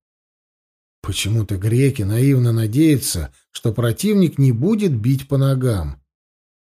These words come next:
Это в классической борьбе ноги табу.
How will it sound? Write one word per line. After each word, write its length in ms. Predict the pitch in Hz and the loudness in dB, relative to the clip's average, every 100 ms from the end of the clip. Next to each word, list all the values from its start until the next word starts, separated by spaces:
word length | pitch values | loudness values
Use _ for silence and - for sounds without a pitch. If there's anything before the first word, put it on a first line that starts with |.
| _ _ _ 151 | _ _ _ -10
Это 240 | 156 170 | -6 -6
в 80 | - | -4
классической 760 | 185 185 - 104 - 120 - 120 | -2 -2 -2 -4 -4 -4 -4 -2
борьбе 580 | 135 135 98 98 90 | 0 0 0 -2 -2
ноги 400 | 92 113 101 85 | 0 0 0 -2
табу. 580 | 82 - 98 87 80 71 | -6 -4 -4 -4 -6 -8